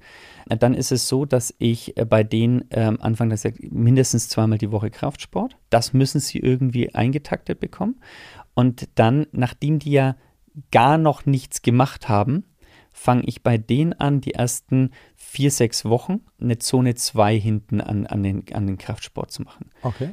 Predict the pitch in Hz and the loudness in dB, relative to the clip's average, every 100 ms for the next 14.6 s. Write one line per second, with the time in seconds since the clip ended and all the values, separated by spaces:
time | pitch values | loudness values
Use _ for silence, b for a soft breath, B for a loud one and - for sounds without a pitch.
0 | - 113 123 139 135 - B - 113 160 | -2 2 2 0 -2 -4 B 0 2 2
1 | 185 - 131 147 - 135 117 - 113 - | 0 -2 0 0 0 0 -2 -4 -8 -2
2 | 110 101 101 98 127 170 120 139 - - | 0 0 0 0 0 0 -2 -4 -6 -6
3 | - 113 - 170 - - _ _ _ - | -6 -4 -4 -6 -6 -16 _ _ _ -2
4 | - 156 170 185 - 180 180 143 139 - | 2 2 2 -4 -4 -4 -4 -4 -2 0
5 | 147 156 - 143 151 - 165 233 - B | -2 -2 -2 -2 0 0 -2 -2 -8 B
6 | B B - 135 160 - 147 139 131 120 | B B -4 0 0 0 -2 0 2 2
7 | 135 127 127 123 120 123 123 120 120 120 | 2 0 0 0 -2 -2 0 0 -2 -2
8 | 110 - 104 101 107 165 - 233 285 _ | -4 -2 -2 0 -2 -4 -6 -8 -8 _
9 | B B B B B 110 131 214 233 147 | B B B B B 2 4 4 2 2
10 | 139 135 113 110 113 113 110 - 110 117 | 2 0 0 0 -4 -2 0 2 2 2
11 | 110 110 110 - _ 113 113 156 160 156 | 2 0 -2 -4 _ 2 2 2 0 -4
12 | 170 185 196 117 113 107 - 107 - - | -6 -6 -4 -2 -4 -4 -4 -4 -6 -2
13 | 120 - 190 - b b - 123 120 - | -2 -2 -6 -6 b b -2 0 0 -4
14 | - 143 135 - 120 127 | -2 -2 0 0 0 -2